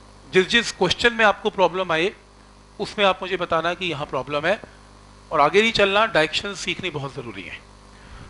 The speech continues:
तो इसमें तो मेरे ख्याल से क्लियर है, अगर करंट ऊपर जा रहा है डीएल में तो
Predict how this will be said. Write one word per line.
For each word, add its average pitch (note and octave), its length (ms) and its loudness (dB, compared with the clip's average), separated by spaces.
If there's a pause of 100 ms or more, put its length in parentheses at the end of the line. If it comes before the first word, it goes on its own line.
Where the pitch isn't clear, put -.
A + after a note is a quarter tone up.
(140)
तो G3+ 120 6
इसमें A3 380 2
तो A3 120 2
मेरे G#3 140 6
ख्याल G3+ 200 4
से G#3 140 -2
क्लियर G3+ 320 4
है, B3+ 140 0 (720)
अगर E3+ 240 6
करंट G3 340 4
ऊपर F3+ 300 0
जा F#3 140 6
रहा G3 120 6
है F3+ 80 -6
डीएल F3+ 300 2
में C4 180 0 (880)
तो E3 200 0